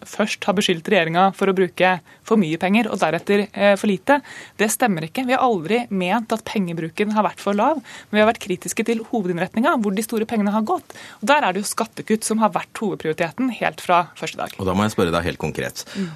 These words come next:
Speaker 2: Altså, det har, eh, det er foreslått fra regjeringen om å sen-, eh, å senke formuesskatten
Speaker 1: Mm.
Speaker 2: med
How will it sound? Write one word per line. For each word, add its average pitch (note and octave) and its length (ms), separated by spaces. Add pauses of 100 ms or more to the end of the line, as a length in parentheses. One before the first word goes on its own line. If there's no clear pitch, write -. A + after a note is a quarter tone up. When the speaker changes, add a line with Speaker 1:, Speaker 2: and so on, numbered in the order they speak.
Speaker 2:
Altså, G2 160
det A2 140
har, G#2 180
eh, G2 480 (140)
det - 0
er F#2+ 40 (120)
foreslått F#2 240
fra F2 240
regjeringen F2+ 320
om A2+ 100
å G2 60
sen-, D#2 240
eh, F#2 160
å F#2 160
senke F2+ 320
formuesskatten F2+ 640 (180)
Speaker 1:
Mm. F#3+ 140
Speaker 2:
med G#2 100